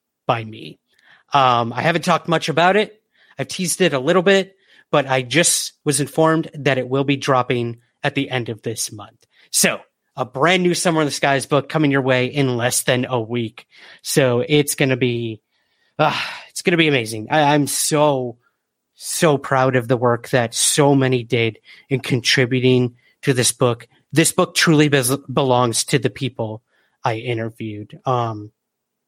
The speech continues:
I wrote an intro. I wrote a few things in it, but honestly, this is a book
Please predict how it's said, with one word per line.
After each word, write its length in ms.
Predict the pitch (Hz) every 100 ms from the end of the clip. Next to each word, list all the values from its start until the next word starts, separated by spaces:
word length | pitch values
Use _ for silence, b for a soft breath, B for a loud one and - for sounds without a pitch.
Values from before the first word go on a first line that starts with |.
| _ _ _ -
I 140 | 160 147
wrote 260 | 131 139
an 120 | 123 117
intro. 640 | 135 135 - 135 135 120 B B B
I 120 | 143
wrote 240 | 131 135 123
a 60 |
few 280 | - 147 139
things 340 | 147 139 127
in 140 | 135 131
it, 180 | 127 123 B -
but 120 | 139
honestly, 640 | 147 147 151 - 151 143
this 380 | 139 131 143 -
is 180 | 151 127
a 160 | 139
book 420 | 120 120 123 117